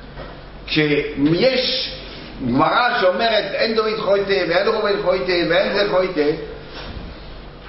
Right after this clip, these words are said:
באים להגיד לך, "תשמע, הבן אדם הזה, את,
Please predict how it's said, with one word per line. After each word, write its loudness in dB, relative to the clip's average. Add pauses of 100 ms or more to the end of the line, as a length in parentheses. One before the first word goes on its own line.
באים 4
להגיד 2
לך, 2 (240)
"תשמע, 0
הבן 2
אדם 2
הזה, 0 (3250)
את, 2